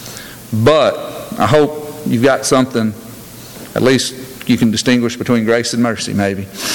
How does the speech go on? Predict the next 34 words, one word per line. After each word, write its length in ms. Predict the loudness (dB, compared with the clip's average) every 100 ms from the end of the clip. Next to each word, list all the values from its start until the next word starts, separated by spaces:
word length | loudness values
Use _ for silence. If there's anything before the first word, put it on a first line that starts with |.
| -4 -6 -6 2
Um, 460 | 4 6 4 2 -4 -10 -14 -16 -18 -18 -16 -8
but 340 | 2 4 4 4
maybe 300 | 4 4 4
you're 140 | 4
here 200 | 4 0
tonight 380 | 0 -2 -2 -4 -8 -16 -18 -18 -18 -18 -16 -12 -12 -12 -2
and 520 | 2 4 2 0 -2
you 80 | 0
just 200 | 0 0
need 180 | 2 2
our 80 | 0
prayers, 580 | -2 -4 -6 -6 -6
or 120 | 0 2
you 100 | 4
need 160 | 4
us 80 | 2
to 80 | -2
pray 260 | 2 2 4
with 260 | 2 0
you 220 | -2 -6 -6 -14 -16 -16 -4
or 120 | 2 4
for 320 | 6 6 6
you. 240 | 4 0 -4 -12 -16 -18 -18 -18 -18 -18 0
Maybe 320 | 4 4 4
you're 160 | 2 0
here 180 | 0
tonight 380 | 0 0 0 -2
and 140 | -2 -2
you 100 | 0
haven't 260 | -2 -4
found 300 | -2 0 0
God's 320 | 0 0 -2
mercy. 480 | -4 -2 -2 -2 -4 -6 -14 -18 -18 -16 -16 -18 -18 0
Maybe 600 | 4 4 4 4 0 -4